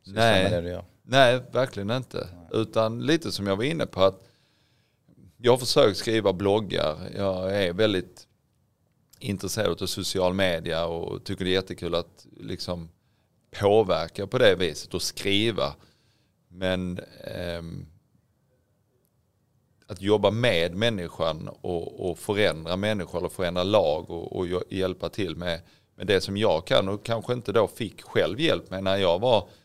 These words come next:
Speaker 2: en talang inom
Speaker 1: Mm.
Speaker 2: situationstecken. Det är väl lite det jag brinner för idag.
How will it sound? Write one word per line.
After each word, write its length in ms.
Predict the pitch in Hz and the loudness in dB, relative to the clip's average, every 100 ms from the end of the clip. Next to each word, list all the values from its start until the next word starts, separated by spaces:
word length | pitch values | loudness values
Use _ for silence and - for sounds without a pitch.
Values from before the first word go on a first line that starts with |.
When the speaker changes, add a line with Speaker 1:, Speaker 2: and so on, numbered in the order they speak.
| _ _ | _ _
Speaker 2:
en 200 | - 101 | -4 -4
talang 720 | 90 - 101 92 76 85 80 - | -4 0 4 4 2 -2 -14 -12
inom 240 | 101 85 | -10 -8
Speaker 1:
Mm. 0 | |
Speaker 2:
situationstecken. 960 | 90 85 90 104 90 - 85 - 85 82 _ _ _ _ _ - | -6 -4 -4 -4 -6 -6 -8 -6 -8 -8 _ _ _ _ _ -12
Det 60 | |
är 40 | 95 | -8
väl 80 | |
lite 260 | 98 95 98 | -4 -4 -2
det 140 | 101 | 0
jag 140 | 92 90 | 2 0
brinner 340 | 92 85 82 | -4 -8 -10
för 400 | - 92 85 90 - | -8 -6 -6 -8 -10
idag. 440 | - 98 90 - | -6 0 0 -2